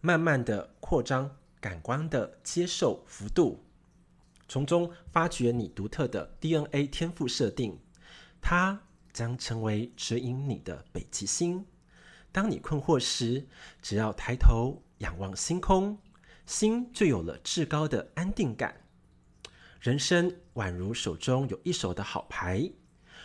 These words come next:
要赢得胜利，也唯有仔细地观察手中的牌局，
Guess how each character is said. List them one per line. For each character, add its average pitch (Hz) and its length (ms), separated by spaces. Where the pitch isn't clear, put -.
要 - 160
赢 160 120
得 165 80
胜 175 300
利， 160 260
也 98 120
唯 92 220
有 131 180
仔 - 260
细 - 220
地 107 200
观 160 280
察 120 240
手 - 240
中 139 220
的 117 80
牌 - 240
局， 120 500